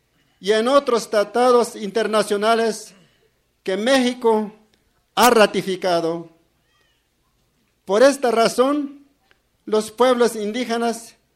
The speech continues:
ya no podemos esperar más tiempo para ejercer nuestros derechos que nos corresponde,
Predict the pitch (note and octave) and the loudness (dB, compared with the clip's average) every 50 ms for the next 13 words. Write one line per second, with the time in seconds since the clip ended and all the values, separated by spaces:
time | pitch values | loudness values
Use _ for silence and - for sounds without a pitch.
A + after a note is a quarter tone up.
0 | _ _ _ _ _ _ _ _ _ _ _ - G#3 A#3+ B3+ B3 A#3+ A#3 A#3+ A3 | _ _ _ _ _ _ _ _ _ _ _ -2 0 0 2 0 0 -2 0 0
1 | A3 A3+ A#3+ B3+ B3 A3 - A3 G#3 - - A3 A3 A3+ B3 B3 B3 A#3+ G#3+ G#3 | 0 0 0 0 -2 -4 -4 -6 -6 -6 -4 -2 0 2 2 2 2 0 -2 -2
2 | G#3+ A3 A#3 A#3+ A#3+ A3+ - - - - _ _ _ _ _ _ _ _ _ _ | 0 0 2 2 0 -2 -6 -12 -18 -20 _ _ _ _ _ _ _ _ _ _
3 | _ _ - G#3 A#3 A#3+ B3 A#3+ - A3+ A3 G#3 G3+ F#3+ - _ _ _ _ _ | _ _ -4 -2 -2 0 -2 -2 -2 -2 -4 -4 -6 -10 -16 _ _ _ _ _
4 | _ _ _ _ _ - - G3+ A3 G3+ G3+ G3 G#3 G#3+ F#3+ F#3 - A3+ B3 A#3 | _ _ _ _ _ -4 -2 0 0 0 0 0 0 0 -2 0 0 0 0 0
5 | A3 A3+ A#3 A3+ - G#3+ F#3+ - - G3 G#3 A#3 A3 A3 - A3 G#3 G3 F#3 F#3+ | 0 -2 -4 -4 -4 -6 -8 -6 -6 -2 -2 0 -2 -2 -2 -4 -6 -6 -8 -12
6 | - _ _ _ _ _ _ _ _ _ _ _ _ _ - G3+ G#3+ A3 G#3+ G#3+ | -18 _ _ _ _ _ _ _ _ _ _ _ _ _ -4 -2 0 0 0 -2
7 | - - G3+ G3+ G#3 F3+ G3 - G3+ G3 F#3+ F#3 F3+ F3+ F3+ F3+ F3 | -2 -4 -2 -2 -2 -2 -4 -4 -4 -4 -2 -2 -4 -4 -6 -6 -10